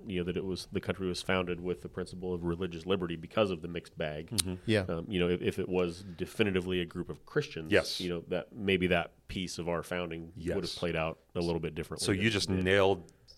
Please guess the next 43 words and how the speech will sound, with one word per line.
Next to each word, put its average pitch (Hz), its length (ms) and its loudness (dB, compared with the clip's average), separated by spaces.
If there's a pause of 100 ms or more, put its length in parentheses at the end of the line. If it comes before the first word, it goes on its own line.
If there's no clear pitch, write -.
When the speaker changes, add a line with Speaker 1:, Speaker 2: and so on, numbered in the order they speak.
Speaker 2:
the 95 80 4
main 90 260 2
dis-, 76 140 -4 (100)
the - 60 -8
primary 90 460 0
distinction 82 600 -6
is, 80 180 -8
is 82 180 -4
a 85 40 -2
lot 82 200 4
of 82 80 -4
people, 82 580 -4
uh, 90 40 -2
uh, 76 600 -6
will 80 140 -4
say, 85 240 -2
"Oh, 95 160 4
we're, 82 260 0
we're 82 220 -2
a - 20 -6
Christian - 340 -8
nation. 82 460 -8 (140)
We 87 100 -8
were," 76 140 -4 (120)
uh, 107 60 -12 (240)
no, 104 220 -2
we 92 160 -2
were 95 160 0
built 90 340 -2
as, 82 200 -6
as 82 260 -6
a, 78 280 -6
uh, 76 220 -8 (540)
a, 82 40 -10
a 85 40 -10
religiously 90 720 -4
free 90 540 -8 (320)
nation. 76 420 -12 (180)
That 110 160 0
Speaker 1:
Mm-hmm. 135 100 -4
Speaker 2:
was 95 140 -2
the 87 120 -4
goal 87 440 -2